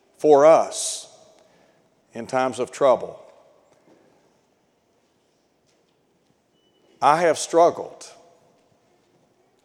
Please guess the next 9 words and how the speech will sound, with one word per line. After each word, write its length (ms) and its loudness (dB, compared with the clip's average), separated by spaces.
the 120 -6
last 340 0
few 120 -8
days, 580 -6
as 240 -12
many 180 -8
of 120 -10
you 180 -10
have. 500 -4